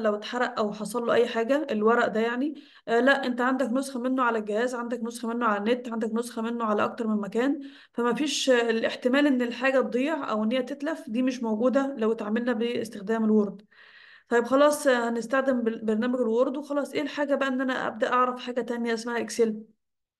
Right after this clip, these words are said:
آه، كفاية يعني. لا، الفكرة إن برنامج ال-، ال-، لو أنت شغال في برنامج الوورد، أثناء ما أنت بتكتب حاجات ممكن تضطر إن أنت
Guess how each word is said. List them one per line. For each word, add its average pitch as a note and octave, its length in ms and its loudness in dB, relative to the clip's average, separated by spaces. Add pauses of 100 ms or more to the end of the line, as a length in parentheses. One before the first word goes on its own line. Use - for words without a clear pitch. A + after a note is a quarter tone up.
(1160)
آه، A3+ 1080 6
كفاية A3 460 4
يعني. G3+ 340 -2
لا، A#3 360 0
الفكرة D4 380 0
إن B3 300 2
برنامج C4 400 0
ال-، A3+ 260 0
ال-، G3+ 720 -2
لو A3+ 120 2
أنت C4 140 -2
شغال B3+ 280 0
في C4 100 -6
برنامج A#3+ 340 -2
الوورد، C4+ 440 0 (320)
أثناء C#4 340 -2
ما C#4+ 80 2
أنت C4+ 180 0
بتكتب D4 420 -4
حاجات C4 400 2
ممكن D4 260 4
تضطر C4+ 300 -2
إن C#4+ 40 0
أنت C#4 120 -2